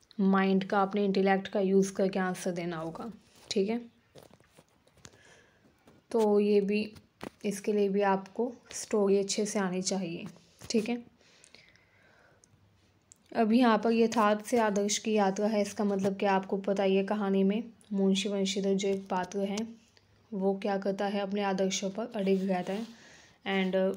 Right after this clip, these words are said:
उसको रिश्वत ऑफर की जाती है, फिर भी वो रिश्वत नहीं लेता है। ठीक है, and अपनी ईमानदारी पर बना रहता है,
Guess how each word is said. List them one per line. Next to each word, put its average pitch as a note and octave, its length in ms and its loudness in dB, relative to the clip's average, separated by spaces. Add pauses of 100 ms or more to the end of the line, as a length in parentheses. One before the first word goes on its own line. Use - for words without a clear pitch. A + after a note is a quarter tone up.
(360)
उसको G#3 400 -4
रिश्वत G3+ 380 0
ऑफर G3 260 -4
की G3+ 120 -2
जाती F#3+ 280 -2
है, G3+ 60 -6
फिर G3+ 200 -2
भी F#3+ 120 2
वो G3 180 4
रिश्वत G#3 360 -4
नहीं G3 260 -2
लेता F3 280 -6
है। F#3 120 -12 (440)
ठीक G3+ 200 -4
है, A#3+ 120 -6 (520)
and F#3+ 220 -4
अपनी G3+ 320 -6
ईमानदारी F#3+ 680 0
पर A#3 240 -8 (840)
बना F#3+ 360 2
रहता G3 280 0
है, A#3 140 -6